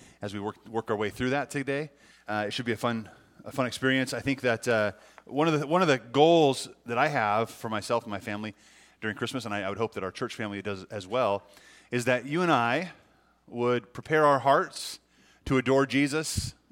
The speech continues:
as we reflect on Him even more during Christmas, and that you and I would help others who don't know Jesus to adore Him because of this season,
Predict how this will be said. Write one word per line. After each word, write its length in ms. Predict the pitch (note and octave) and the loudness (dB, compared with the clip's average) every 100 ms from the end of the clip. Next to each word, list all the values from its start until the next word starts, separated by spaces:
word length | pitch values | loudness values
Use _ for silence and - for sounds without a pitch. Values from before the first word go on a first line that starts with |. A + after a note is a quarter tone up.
| _ - | _ -4
as 160 | A#2 | -2
we 280 | A#2 B2+ B2+ | 0 0 0
reflect 340 | A2+ A2+ C3+ B2 | -2 0 0 0
on 80 | |
Him 140 | A#2+ B2 | -4 -4
even 180 | A#2 A2+ | -4 -2
more 260 | A#2 B2 | 2 0
during 260 | A#2+ A#2 A2 | 0 -4 -4
Christmas, 440 | B2 - C#3+ - - - - - - | -8 -6 -8 -8 -16 -20 -20 -20 -8
and 300 | C#3+ C#3+ C#3 | 0 2 4
that 140 | C3+ A#2+ | 2 2
you 180 | D3+ | 2
and 80 | E3+ | 4
I 160 | D#3+ D#3 | 6 4
would 140 | C#3 | 2
help 320 | B2 D3 C3+ - | 2 2 2 4
others 640 | D#3+ D3+ A2+ A2 - - _ _ _ _ _ _ | 4 6 2 0 -6 -12 _ _ _ _ _ _
who 80 | C3 | -2
don't 260 | C3 D#3 C#3 | 4 4 4
know 140 | A#2+ | -2
Jesus 640 | G2+ G#2+ G2+ G2+ - - - _ _ _ | -2 -6 -6 -8 -8 -12 -16 _ _ _
to 120 | - | -4
adore 320 | A2+ A#2 A2+ G#2+ | -2 2 2 2
Him 320 | A2 G2 F2 _ _ _ _ _ _ _ _ _ | -4 -6 -12 _ _ _ _ _ _ _ _ _
because 280 | G#2+ B2+ A2 | -8 -2 -2
of 80 | G2+ | -2
this 140 | G#2+ | -8
season, 320 | - F#2+ D#2 | -8 -10 -12